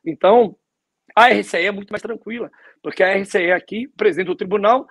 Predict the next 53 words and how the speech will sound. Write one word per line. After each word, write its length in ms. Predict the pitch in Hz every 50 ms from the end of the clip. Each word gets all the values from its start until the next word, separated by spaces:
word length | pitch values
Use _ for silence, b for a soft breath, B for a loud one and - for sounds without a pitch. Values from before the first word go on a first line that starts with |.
| b b _ -
ele 120 | 185 180
vai 160 | 147 190 196
designar 560 | 147 147 254 262 220 220 240 220 190 180 208 233
uma 100 | 226 196
vara 240 | 202 202 214 220
pra 160 | 226 - 233 220
que 140 | _ -
isso 140 | 202 - -
aconteça. 420 | 220 240 240 220 - 196 196 156 -
O 60 | -
Tribunal 280 | 185 175 190 214 240
de 80 | 226 190
Justiça 360 | 208 185 - - 202 - 190
de 120 | 180 - 220
Minas, 320 | 214 190 202 208 196 -
por 140 | - - 175
exemplo, 280 | 151 131 196 208 -
é 20 | 226
a 40 | 226
primeira 440 | - - 277 247 226 262 294 269
vez 200 | 185 160 202 -
que 120 | - - 233
existe 240 | 160 170 185 - B B B B B B
uma 180 | 202 196 196 185
R 80 | 185
C 120 | 180 - 226
E. 200 | 190 175 180 175 b b b
Então, 120 | b - 175
é 20 |
um 20 | 180
processo 280 | 175 160 147 185 175
que 80 | - -
tá 140 | - 196 180
sendo 200 | - 208 214 220
implementado, 640 | 214 - 247 247 247 247 - - 214 208 170 - B B B B B B
mas 160 | - 185 -
que 80 | - 214
vai 140 | 220 233 -
ter 80 | -
um 80 | 262 233
juiz 260 | 190 240 - 226 -
pra 140 | _ - -
aquele 180 | - 180 170
caso, 240 | - - 151 151 - _ _ _ _ -
né? 140 | 165 175
Então, 100 | 196 -
tenho 160 | - 175 175 151
certeza 360 | 165 175 151 - 180 165 180
que 140 | - - 185
questão 300 | - 202 156 - 196 190
de 80 | -
celeridade 760 | - - - 247 247 226 208 196 180 165 170 180 180 - -
também 400 | - 151 139 143 156 175 202 214